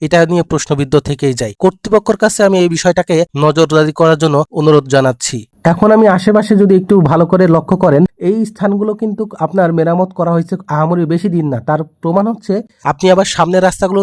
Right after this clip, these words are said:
দেখুন, একদম খুব ভালো এবং ভালো রাস্তা। আর এইদিকে আপনার সব থেকে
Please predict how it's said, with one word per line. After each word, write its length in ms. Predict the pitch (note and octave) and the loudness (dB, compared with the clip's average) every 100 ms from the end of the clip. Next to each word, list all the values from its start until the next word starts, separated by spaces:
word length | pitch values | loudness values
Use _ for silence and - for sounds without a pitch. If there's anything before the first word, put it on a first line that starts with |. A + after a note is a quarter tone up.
| F#3 | 0
দেখুন, 200 | F3+ D4+ - - - D#3+ | -2 -4 -8 -14 -4 -4
একদম 320 | C#3 C3+ E3 D#3+ | -4 -2 -2 -2
খুব 120 | F3 C3+ A#2 | -8 -8 -2
ভালো 180 | C#3+ D3+ | 0 2
এবং 120 | C#3+ C#3+ C3+ | 2 -2 -6
ভালো 200 | B2 B2+ | -8 -6
রাস্তা। 300 | B2 - A2+ - C#3 | -8 -8 -12 -8 -2
আর 60 | E3 | 2
এইদিকে 260 | G3+ G#3+ A3+ A3 | 2 2 4 4
আপনার 240 | - G3+ G3 - | 4 2 2 0
সব 120 | - A3 - | -2 -2 -8
থেকে 200 | G#3+ G#3+ | -4 -2